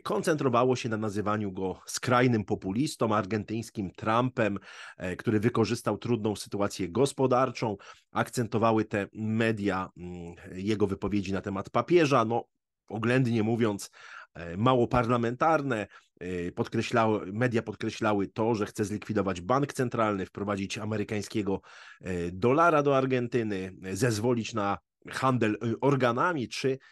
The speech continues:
zakazać, e, zakazać aborcji. E, natomiast, e, ta, mm, e, to, te wybory, ten proces polityczny, który dokonał się w Argentynie, ma swój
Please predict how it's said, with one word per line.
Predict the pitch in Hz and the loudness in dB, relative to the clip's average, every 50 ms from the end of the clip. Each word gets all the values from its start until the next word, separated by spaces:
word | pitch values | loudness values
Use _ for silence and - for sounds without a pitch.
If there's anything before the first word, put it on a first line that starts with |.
| _ _ _ | _ _ _
zakazać, | 92 87 113 127 123 - - 110 104 90 101 98 - - - - - - - - _ | -8 -2 0 0 0 0 -2 -4 -2 -2 -6 -8 -10 -12 -16 -20 -20 -20 -20 -20 _
e, | - 95 95 95 98 | -8 -4 -2 -2 0
zakazać | 92 123 120 - 104 101 101 95 101 | 0 0 0 0 -2 -2 -2 -2 0
aborcji. | 117 120 127 143 139 131 127 - - 101 82 - _ - - - - - - - - | 0 4 4 6 4 4 2 0 -4 -8 -8 -12 _ -20 -20 -20 -20 -20 -20 -14 -10
E, | 95 95 92 92 92 | -8 -6 -4 -4 -4
natomiast, | 95 107 120 123 - 185 - - - 170 165 - - - | -2 0 0 2 2 2 0 0 0 -2 -2 -4 -4 -4
e, | 127 127 120 110 - _ _ _ _ | -4 -4 -4 -6 -10 _ _ _ _
ta, | - 156 170 165 156 147 143 127 127 - - | 2 4 4 6 4 4 2 -2 -6 -12 -12
mm, | 101 104 101 98 95 95 90 | -10 -10 -8 -8 -8 -8 -8
e, | 90 107 135 _ - 101 101 92 95 92 - - 87 - _ _ _ 98 - _ | -10 -12 -16 _ -12 -10 -10 -10 -10 -12 -16 -18 -20 -20 _ _ _ -20 -8 _
to, | - 151 151 143 - - | 4 4 4 4 4 4
te | 180 180 160 | 2 6 6
wybory, | 175 160 147 131 107 90 - 76 - _ - 101 98 | 6 4 6 2 2 2 -2 -6 -14 _ -14 -12 -2
ten | - 139 131 120 | 0 0 0 2
proces | - - - 160 165 160 - 127 - - | 0 2 4 4 4 4 2 -2 -4 -2
polityczny, | - 117 107 107 - 110 101 - 113 104 | -4 -4 -4 -2 -4 -6 -8 -6 -8 -8
który | - - 107 107 | -4 -2 -2 0
dokonał | 98 110 113 - 139 135 123 117 104 | 2 0 0 0 0 0 0 0 0
się | - 120 107 | 0 -2 -2
w | 82 107 107 | -2 0 0
Argentynie, | 127 135 131 127 117 110 110 - 135 143 139 131 | 2 2 2 0 0 -2 -2 -2 -2 0 0 0
ma | 120 113 120 131 135 | 2 2 2 2 2
swój | 131 - - _ 113 113 117 113 | 0 -2 -8 _ -6 -4 -4 -4